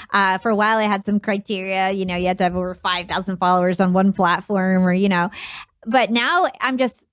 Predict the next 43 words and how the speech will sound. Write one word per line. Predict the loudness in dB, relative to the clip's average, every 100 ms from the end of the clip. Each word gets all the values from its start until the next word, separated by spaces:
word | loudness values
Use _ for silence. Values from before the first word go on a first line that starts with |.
| -12
supporting | -6 -4 -2 0 0
anybody | 0 0 0
who | -2
supports | -4 -2 -2 -2
me, | 0 0
J | 2 2
L | 2 2
D | 2
style. | 0 2 2 2 0 -4 -20 -20 _
And | -2 0 2 0 -4 -12 _ -2
guesting | 0 0 0
on | -2
shows | 0 0 0 0
is | -6
a | -6
great | -4 -2 0 0 0
way | 2 2 -2 -4
to | -4
get | -2 0
new | 0
listeners, | 2 0 -2 -12 -12
because, | -6 -2 0 0 -2 -10 -20 _ -18 -16 -16 -14 -4
uh, | 0 2 0 0
fifty | -2 0
percent | -2 -2
of | -2
people | -4 -2 0 -2 -2
who | -2 -2 -2
listen | -4 -4
to | -4
pod-, | -2 -2 -2 _
sorry, | -8 -8 -8 -6
fifty | -4 -4
percent | -4 -2 0
of | 0
people | 0 2
in | 2
America | 4 2 0 0
do | 2
not | 2 0 -4
listen | -6 -6
to | -8
podcasts. | -8 -10 -12 -16